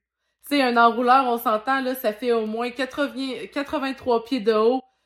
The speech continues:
par, euh, quarante pouces, euh, non, qu'est-ce que je dis là ? <laughs> Quatre-vingt-trois pouces de haut par quarante pouces de large.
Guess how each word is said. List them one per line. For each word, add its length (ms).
par, 360
euh, 500
quarante 580
pouces, 220
euh, 100
non, 160
qu'est-ce 220
que 60
je 120
dis 160
là ? 140
<laughs> 440
Quatre-vingt-trois 840
pouces 320
de 240
haut 180
par 600
quarante 420
pouces 260
de 80
large. 520